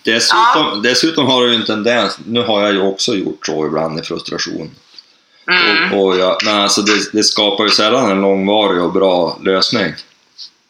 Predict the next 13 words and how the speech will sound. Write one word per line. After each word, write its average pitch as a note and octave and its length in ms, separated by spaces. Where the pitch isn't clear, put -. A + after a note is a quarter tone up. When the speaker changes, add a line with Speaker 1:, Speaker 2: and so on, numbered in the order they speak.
Speaker 2:
Nej, A#3+ 400
Speaker 1:
Om G#2+ 60
man A2 120
rycker A2+ 260
Speaker 2:
precis. - 100
Speaker 1:
kopplet G2+ 400
alltså. E2 400
Det A2 80
är A2+ 120
ju, G2+ 280
det G#2+ 60
är G#2+ 120
ju... F#2+ 360